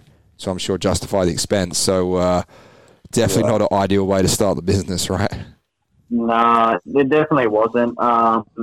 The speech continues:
Speaker 2: it was just lucky. Like I said, I was putting smart enough money and stuff like that. So I was pretty lucky that, um, I didn't have to go and get a loan to, to start it out. So I was, I was actually quite lucky that way. And the
Speaker 1: That's good.
Speaker 2: landlord was
Speaker 1: That's
Speaker 2: good
Speaker 1: really
Speaker 2: to us
Speaker 1: good.
Speaker 2: otherwise.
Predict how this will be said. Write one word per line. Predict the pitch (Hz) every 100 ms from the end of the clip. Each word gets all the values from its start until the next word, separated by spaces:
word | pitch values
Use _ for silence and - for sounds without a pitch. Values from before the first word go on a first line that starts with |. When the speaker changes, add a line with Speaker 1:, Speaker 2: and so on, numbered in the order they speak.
| 113 -
Speaker 2:
it | 123
was | 120 117
just | 127 123 -
lucky. | 123 117 117 - 120 117 117 113
Like | 123 120 120
I | 117
said, | 113 113
I |
was | 110 113
putting | - 123 117
smart | - 123 123 120
enough | 123 - 123
money | 120 127 123
and | -
stuff | - 117
like | 117 101
that. | 120 - -
So | 127 123 - _ _ -
I | 120
was | 131 -
pretty | 147 135
lucky | 123 120 131
that, | 117 117 - _ _ _ _ -
um, | 120 117 117 113 113 - _ -
I | 92 120
didn't | 127 120
have | 120 -
to | 120
go | 123
and | 117
get | 120 117
a |
loan | 98 107 143 185 -
to, | 175 165 - _ _
to | 156 -
start | 143 147
it | 156
out. | 147 180 - -
So |
I | 127 117
was, | 117 120 -
I |
was | 117 127
actually | 135 - 147
quite | - 117 -
lucky | 101 - 123
that | 117 92
way. | 113 120 151
And | 131 _ _ _
the | -
Speaker 1:
That's | 110 113
good. |
Speaker 2:
landlord | 117 113 110
was | 110
Speaker 1:
That's | 95
Speaker 2:
good | 117
Speaker 1:
really | 107
Speaker 2:
to | 107
us | 104
Speaker 1:
good. |
Speaker 2:
otherwise. | 120 113 113 113 110 110